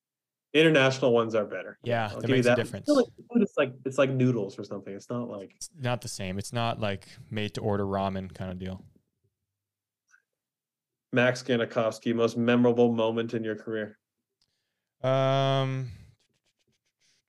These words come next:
Speaker 2: I'm not gonna say the Olympics. I'm gonna say, yeah, twenty seventeen World Championships.
Speaker 1: Hmm.
Speaker 2: And it's not a
Speaker 1: I see.
Speaker 2: moment, it's a race, but it, like,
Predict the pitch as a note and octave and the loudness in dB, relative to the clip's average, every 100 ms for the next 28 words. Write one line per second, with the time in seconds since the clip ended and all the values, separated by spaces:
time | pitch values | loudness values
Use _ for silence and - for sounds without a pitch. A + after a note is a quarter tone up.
0 | _ _ _ _ _ _ _ _ C#3 C3 | _ _ _ _ _ _ _ _ _ 0
1 | C3 C3 A#2+ B2 A#2 A2 A2+ A#2 A2 A2+ | 0 -2 -4 -2 -2 -2 -4 -6 -6 -6
2 | A2+ A2 A#2 A2 A2 A2+ A2 - - A#2+ | -6 -6 -4 0 0 0 -2 -6 -6 -4
3 | A#2 B2 A2+ G#2+ A#2 A2 G#2+ G#2+ G#2+ G2+ | -4 -4 -4 -6 -8 -6 -6 -6 -6 -6
4 | G2 - - - _ _ _ _ _ _ | -8 -12 -14 -18 _ _ _ _ _ _
5 | _ _ _ _ _ _ _ _ _ _ | _ _ _ _ _ _ _ _ _ _
6 | _ _ _ _ _ E3 B2+ - _ - | _ _ _ _ _ -8 -8 -12 _ -8
7 | A#2 - A#2+ G#2+ G#2+ A2 G#2 - G#2 G#2 | -6 -4 -4 0 0 0 -4 -8 -4 -4
8 | G#2 - - G2+ G2+ G2 - | -4 -8 -6 -4 -4 -6 -8